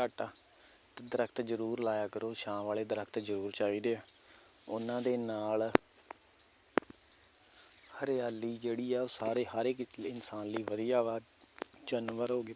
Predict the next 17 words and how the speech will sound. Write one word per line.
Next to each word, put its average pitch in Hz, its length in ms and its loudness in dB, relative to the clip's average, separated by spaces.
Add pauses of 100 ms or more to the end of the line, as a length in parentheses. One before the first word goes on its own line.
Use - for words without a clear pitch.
ਪਸ਼ੂ, 120 380 -4
ਹਰ 151 160 10
ਇੱਕ 196 140 6
ਲਈ 165 100 8
ਵਧੀਆ, 123 360 2 (1080)
ਹਨਾ। 131 200 2 (2750)
ਤੇ 104 240 -4 (480)
ਕਿਉਂਕਿ 110 220 -2
ਆਹ 123 100 4
ਹੁਣ 131 180 0
ਆਹ 123 220 2
ਹਰਿਆਲੀ 120 460 4
ਆ 123 60 4
ਕਿੰਨੀ 123 280 -2
ਸੋਹਣੀ 127 300 -2
ਲੱਗਦੀ 107 400 -4
ਆ, - 1000 0